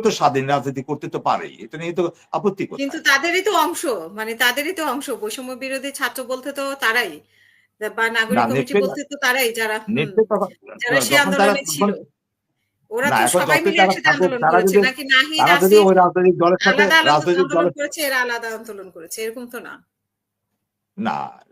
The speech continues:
Speaker 1: তা, তা না। কিন্তু আমি বুঝাতে চাচ্ছি যেটা, সেটা হলো যে কি, যদি তারা যদি মনে করে দলের সাথে ওই রাজনৈতিক দল যদি গঠিত হয়, এখনো তো যদির ভিতরে আছি, যদি কিন্তুর
Speaker 2: হুম।
Speaker 1: মধ্যে, এখনো তো হয়নি।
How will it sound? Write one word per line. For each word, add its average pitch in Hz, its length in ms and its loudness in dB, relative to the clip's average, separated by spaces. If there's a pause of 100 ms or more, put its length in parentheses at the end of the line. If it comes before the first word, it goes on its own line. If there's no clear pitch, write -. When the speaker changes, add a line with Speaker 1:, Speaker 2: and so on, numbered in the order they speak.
(120)
Speaker 1:
তা, 131 340 -2
তা 131 160 2
না। - 440 -10
কিন্তু 127 180 -2
আমি 151 160 0
বুঝাতে 175 320 -2
চাচ্ছি 175 280 -6
যেটা, 147 500 -2
সেটা 120 240 -6
হলো 151 140 -4
যে 156 120 -8
কি, 180 100 0
যদি 160 580 -2 (120)
তারা 139 380 0
যদি 165 160 -4
মনে 135 280 -4
করে 175 200 -2
দলের 131 300 -2
সাথে 175 520 -4
ওই 196 200 4
রাজনৈতিক 123 460 0
দল 104 180 -6
যদি 170 240 -2
গঠিত 143 320 0
হয়, - 240 -10
এখনো - 280 -4
তো 196 100 0
যদির 160 320 0
ভিতরে 170 300 -2
আছি, - 260 -14 (360)
যদি 170 220 2
কিন্তুর 175 340 0
Speaker 2:
হুম। 120 80 -2
Speaker 1:
মধ্যে, 104 160 -2
এখনো 165 180 -2
তো 165 100 0
হয়নি। 135 380 0